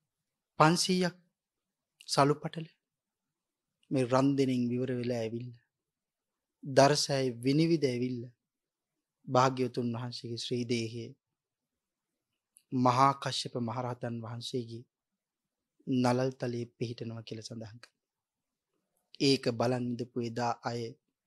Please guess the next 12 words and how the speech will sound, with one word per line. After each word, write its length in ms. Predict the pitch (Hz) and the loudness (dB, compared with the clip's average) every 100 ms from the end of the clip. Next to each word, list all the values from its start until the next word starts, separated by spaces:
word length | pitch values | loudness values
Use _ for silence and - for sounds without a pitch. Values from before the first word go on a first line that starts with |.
| _ _ _ | _ _ _
බුදුරජාණන් 840 | 139 135 143 143 135 135 131 123 117 | 0 4 8 8 6 4 4 2 -2
වහන්සේ 420 | 117 127 - 120 | -4 -8 -6 -8
පිරිනුවන් 540 | - 135 139 135 127 123 | -2 0 2 0 0 -2
පෑවටත් 520 | - 120 123 120 - - 127 | -4 -4 -4 -8 -12 -12 0
වැඩිය 360 | 127 131 147 | 2 4 2
ශෝක 300 | 143 139 127 135 | 0 -2 -2 -4
කරන්න 300 | 135 123 117 | -6 -6 -6
පටන් 320 | 120 127 120 | -8 -8 -8
ගත්තා 260 | 117 - | -8 -10
කියලා 220 | 120 131 - | -14 -14 -14
සඳහන් 300 | 117 113 120 | -12 -12 -16
කරනවා. 260 | - 135 | -20 -20